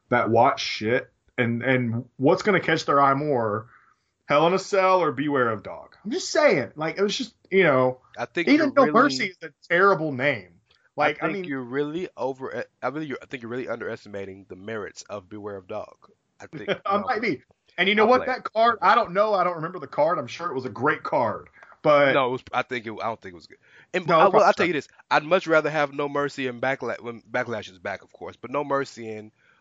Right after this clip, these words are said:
Speaker 2: what, Over the Limit or what are some, some of those other shows than
Speaker 1: Roadblock.
Speaker 2: Sin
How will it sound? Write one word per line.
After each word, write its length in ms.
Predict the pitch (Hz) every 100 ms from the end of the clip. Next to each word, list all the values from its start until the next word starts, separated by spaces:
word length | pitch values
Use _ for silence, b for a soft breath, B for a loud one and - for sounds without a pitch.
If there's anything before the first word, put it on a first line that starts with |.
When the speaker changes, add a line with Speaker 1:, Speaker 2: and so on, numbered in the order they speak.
| _
Speaker 2:
what, 300 | 117 117 - -
Over 240 | 139 147
the 120 | 135 131
Limit 360 | 135 123 113
or 300 | 107 110 110
what 200 | 104 139
are 40 | 139
some, 180 | 147 104
some 220 | 151 151
of 140 | 135
those 80 | 101
other 200 | 147 131
shows 480 | 120 107 92 101 - b b b
than 260 | - 131 117
Speaker 1:
Roadblock. 440 | 170 208 160 151 95
Speaker 2:
Sin 260 | 85 -